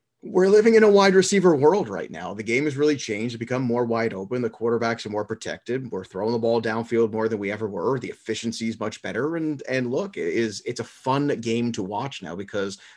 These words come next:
of how great these wide receivers are and, you know, how wide open these offenses have become in the N F L over the last ten years.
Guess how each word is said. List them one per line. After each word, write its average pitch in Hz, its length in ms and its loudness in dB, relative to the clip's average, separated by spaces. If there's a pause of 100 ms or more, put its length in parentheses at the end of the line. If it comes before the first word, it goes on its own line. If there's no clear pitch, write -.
of 104 80 -10
how 117 160 -2
great 113 380 -4
these 107 180 -8
wide 104 220 -6
receivers 98 420 -8
are 113 360 -4
and, 123 180 -6 (340)
you 127 80 -6
know, 131 80 -4
how 120 200 -2
wide 117 280 2
open 117 240 0
these 110 160 -2
offenses 110 500 -6
have 107 160 -6
become 113 360 -8
in 113 60 -2
the 113 100 -2
N 113 100 -4
F - 80 -8
L 139 180 -6
over 117 160 -8
the 92 80 -12
last 90 260 -12
ten - 160 -16
years. - 280 -20